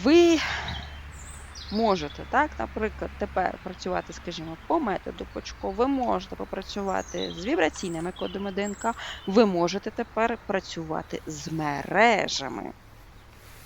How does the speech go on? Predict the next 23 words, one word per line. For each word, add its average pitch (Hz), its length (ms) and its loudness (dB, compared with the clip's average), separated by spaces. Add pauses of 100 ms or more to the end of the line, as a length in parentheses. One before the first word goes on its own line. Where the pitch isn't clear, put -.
(520)
А 175 40 4
це 240 280 8
вам 220 220 6
і 190 140 2
робота 185 400 2
із - 180 -4
планетою, 220 720 0
і 180 60 -4
з - 40 -10
собою, 254 640 0
і 196 80 -4
тому 202 280 -2
подібне. 170 500 -4 (400)
А - 120 0
ще - 360 4
краще 349 500 4
ви 233 140 4
можете 214 380 0
це 180 140 -8
взагалі 170 500 -4
все 190 380 -6
об'єднувати 160 1300 -2
разом. 151 560 2